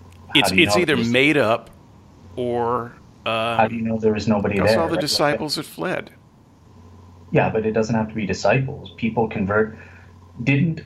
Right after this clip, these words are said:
Speaker 1: uh, scribes and Pharisees, scribes convert very early in the church? People that would have had inside information as to do, goings on in there?
Speaker 2: Well, I think the only people who would have had inside information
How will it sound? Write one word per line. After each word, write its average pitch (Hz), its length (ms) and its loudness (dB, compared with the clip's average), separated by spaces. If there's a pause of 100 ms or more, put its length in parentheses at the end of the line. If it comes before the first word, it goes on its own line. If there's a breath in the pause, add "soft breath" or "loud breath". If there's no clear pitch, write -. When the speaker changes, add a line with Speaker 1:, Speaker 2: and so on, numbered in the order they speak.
(180)
Speaker 1:
uh, 113 360 2
scribes 110 600 -2
and 107 160 -4
Pharisees, 104 500 -6
scribes 117 720 0
convert 101 560 -2 (460)
very 104 360 0
early 110 280 2
in 110 100 2
the 107 80 0
church? - 520 0 (1080)
People 110 240 -2
that 101 240 2
would 104 160 0
have 101 100 -2
had 98 300 2
inside 101 400 0
information 98 760 -2
as - 200 -4
to 95 220 0
do, 101 200 -2 (100)
goings 98 360 2
on 104 240 2
in 123 80 -2
there? 147 200 0 (380)
Speaker 2:
Well, 135 320 -6
I 139 60 -4
think 165 220 -4
the 143 120 -4
only 156 200 -2
people 135 340 -6
who 131 120 -4
would 120 120 0
have 110 80 -2
had 107 200 0
inside 113 520 -2
information 90 920 -6